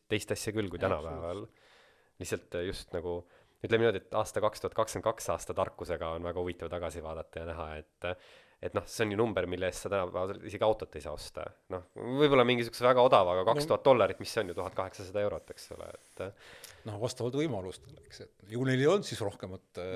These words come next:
Speaker 1: Mm.
Speaker 2: võimalik teha.
Speaker 1: Tundub, et metsavargus ei tasu ära siis. Ähm, aga jaa, ja siis, ähm, teine siukene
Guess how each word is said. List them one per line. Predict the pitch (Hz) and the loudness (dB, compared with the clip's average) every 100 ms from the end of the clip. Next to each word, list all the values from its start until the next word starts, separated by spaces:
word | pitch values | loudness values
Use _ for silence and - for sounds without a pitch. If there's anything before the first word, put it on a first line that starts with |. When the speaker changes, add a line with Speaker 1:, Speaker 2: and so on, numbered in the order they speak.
| 87 | -6
Speaker 1:
Mm. | 95 | -6
Speaker 2:
võimalik | 98 90 85 - | -8 -8 -14 -20
teha. | - - | -20 -10
Speaker 1:
Tundub, | 90 90 95 | -6 -4 -4
et | - | -4
metsavargus | 107 110 95 95 98 104 | -2 0 0 0 -4 -6
ei | 95 | -6
tasu | 110 120 | -4 -4
ära | 135 92 | -4 -4
siis. | - - - - - - - - - - | -8 -10 -14 -16 -16 -18 -20 -20 -20 -8
Ähm, | 95 95 98 98 98 95 - _ _ _ - - - _ _ - | -2 0 0 -2 -8 -10 -14 _ _ _ -18 -18 -18 _ _ -2
aga | 143 170 | 4 8
jaa, | 196 117 87 | 8 6 4
ja | 123 117 | 2 2
siis, | 127 127 - - 127 | 2 -4 -6 -2 2
ähm, | 117 113 110 92 - _ _ _ _ - - | 4 2 0 -6 -16 _ _ _ _ -6 2
teine | 165 185 127 | 4 4 2
siukene | 107 - 101 | -2 -4 -2